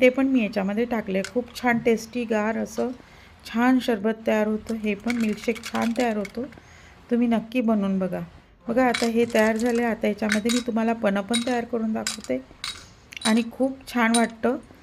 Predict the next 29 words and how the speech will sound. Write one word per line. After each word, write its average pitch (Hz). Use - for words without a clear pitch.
तिखटपणा 254
थोडंसं 254
आहे, 226
पण 226
आंबट 214
गोडपणा 233
छान, 214
चवीला 226
छान 226
वाटतं. 170
बघा, 214
आता 196
मी 208
दोन 214
दोन 254
चमचे 240
टाकते, 240
दोन 226
चमच्यामध्ये 226
एक 247
ग्लास 214
शर-, 202
पन्ह 196
तयार 190
होऊन 214
जातं. 175
आणि 214
दोन्ही 214
ट-, 240